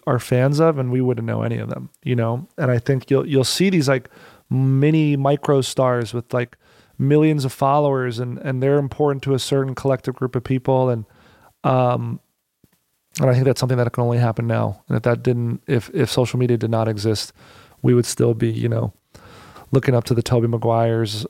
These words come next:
of, of our day. And, you know, I mean, wh-, who do you think is the, like, the,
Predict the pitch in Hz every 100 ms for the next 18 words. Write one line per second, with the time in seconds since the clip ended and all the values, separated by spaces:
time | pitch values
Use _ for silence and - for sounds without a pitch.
0 | - 113 104 127 - 123 113 113 117 113
1 | 110 113 107 107 104 - _ - 151 110
2 | 107 101 104 _ _ - 131 127 123 -
3 | 131 147 226 262 262 - 226 185 135 165
4 | 165 147 139 127 139